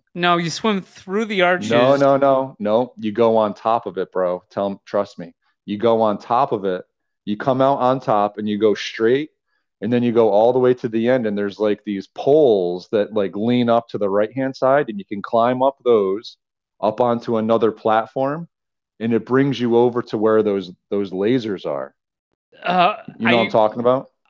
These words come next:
Speaker 1: I know what you're talking about, but so does the, so does that way. And I also fell somehow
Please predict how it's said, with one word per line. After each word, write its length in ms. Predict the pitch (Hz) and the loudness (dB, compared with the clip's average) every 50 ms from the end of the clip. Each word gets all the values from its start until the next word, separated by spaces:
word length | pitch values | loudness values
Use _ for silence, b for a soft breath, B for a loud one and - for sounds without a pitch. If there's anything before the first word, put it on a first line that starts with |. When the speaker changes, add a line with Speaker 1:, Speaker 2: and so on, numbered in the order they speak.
| _ _ - | _ _ -10
Speaker 1:
I 140 | 156 160 | -8 -6
know 120 | 170 190 220 | -4 -2 -2
what 140 | 226 - - | -2 -4 -6
you're 80 | 160 | -10
talking 340 | - 170 180 214 220 220 180 | -4 0 0 0 0 0 -2
about, 220 | 160 160 156 156 151 | 0 0 0 0 0
but 140 | 165 151 147 | -4 -8 -10
so 260 | - - - 190 185 180 | -12 -6 -2 -2 -2 -2
does 180 | 175 175 156 | -2 -6 -6
the, 240 | - 170 156 151 147 - _ _ _ | -6 -6 -6 -6 -10 -18 _ _ _
so 220 | - - - 190 180 | -14 -8 -6 -6 -4
does 160 | 165 151 135 | -6 -6 -2
that 260 | 143 147 156 160 143 | 0 0 0 0 -2
way. 300 | 131 123 123 120 120 120 b b b b b b b b _ | -6 -12 -12 -12 -14 -16 b b b b b b b b _
And 120 | - 165 170 | -4 -2 0
I 140 | 180 180 175 | 2 2 2
also 420 | 180 196 202 190 - 202 170 160 | 2 2 0 0 -2 -4 -6 -6
fell 1120 | 147 - - - - - - - - 202 196 226 240 208 165 143 135 131 135 131 _ _ _ _ | -8 -12 -20 -20 -20 -20 -20 -6 -2 2 2 2 2 2 0 -2 -4 -6 -8 -10 _ _ _ _
somehow 840 | - - - 180 165 165 156 165 151 147 147 139 135 139 143 - | -12 -6 -6 -6 -4 -4 -4 -2 0 0 0 -2 -2 -6 -8 -12